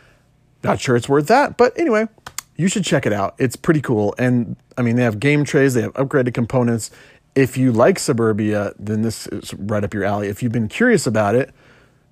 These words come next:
it includes all the expansions, all this great stuff. Like, this is gonna be the definitive edition of it. So check it out. The other one is Millennium Blades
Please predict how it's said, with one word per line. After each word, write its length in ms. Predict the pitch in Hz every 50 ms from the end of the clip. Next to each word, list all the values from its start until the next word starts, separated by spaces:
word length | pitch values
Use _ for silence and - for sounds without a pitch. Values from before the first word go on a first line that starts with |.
| _
it 180 | 120 123 113 -
includes 360 | 139 135 113 - 131 120 104
all 160 | 107 104 101
the 80 | 101 104
expansions, 840 | 110 - - - - - 190 196 190 175 - 196 180 180 180 165
all 140 | 143 117 120
this 160 | 113 110 -
great 200 | - 120 107 110
stuff. 400 | - - - 170 165 160 151 -
Like, 160 | 127 107 101
this 160 | 113 117 - -
is 80 | 123
gonna 160 | 117 139 127
be 120 | 123 127 131
the 80 | 123
definitive 440 | 120 120 120 - 135 123 120 113 104
edition 380 | 110 104 104 95 87 - 73 76
of 100 | - -
it. 120 | - -
So 220 | - - - - -
check 280 | - - 120 113 -
it 60 | 113
out. 220 | 95 58 50 - - _ - - - - - - - _ _
The 140 | 143 147 -
other 180 | 160 214 294 285
one 200 | 247 208 160 139 - -
is 500 | 120 110 104 104 104 117 135 156 165 - _ _ _ _ _ _ _ _ _ _ _ _ _ _ _ _ _ _
Millennium 640 | - 131 139 143 147 156 165 180 190 196 202 196 185
Blades 520 | 156 143 139 135 131 127 127 127 123 -